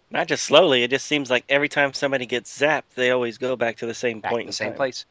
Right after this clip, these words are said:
Speaker 2: Exactly. Same
Speaker 1: Which
Speaker 2: place.
Speaker 1: doesn't really make sense because this guy's been seeing ghosts for a long time.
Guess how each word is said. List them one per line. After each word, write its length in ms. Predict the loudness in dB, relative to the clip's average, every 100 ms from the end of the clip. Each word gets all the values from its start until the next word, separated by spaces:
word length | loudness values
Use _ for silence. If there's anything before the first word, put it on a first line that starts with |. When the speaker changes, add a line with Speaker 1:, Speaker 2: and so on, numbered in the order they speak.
| _
Speaker 2:
Exactly. 960 | _ -20 -20 _ _ _ _ -14 -14 -12 -16 -14
Same 180 | -10 -4
Speaker 1:
Which 200 | 0 10
Speaker 2:
place. 160 | 12 12
Speaker 1:
doesn't 280 | 8 0 -2
really 320 | 4 6 8
make 180 | 8 6
sense 320 | 6 4 4
because 760 | -4 -8 0 4 4 2 -6 -10 -12 -18 -20 -20 -20 -6
this 200 | -4 2
guy's 380 | 6 8 6 2
been 160 | -2
seeing 360 | -2 -2 0 2
ghosts 280 | 2 2 0
for 160 | 0
a 60 | 4
long 280 | 4 4 2
time. 460 | 2 4 2 -2